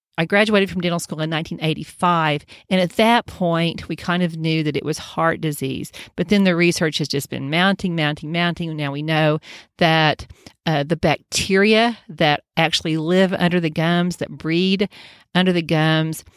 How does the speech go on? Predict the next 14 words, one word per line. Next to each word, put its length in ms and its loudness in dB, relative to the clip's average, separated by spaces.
produce 440 2
toxins. 640 0
Those 260 0
toxins 680 -2
can 160 0
travel 400 0
throughout 340 0
the 80 -4
body 520 0
and, 560 2
um, 540 -2
cause 280 0
havoc. 520 -2
Also, 720 2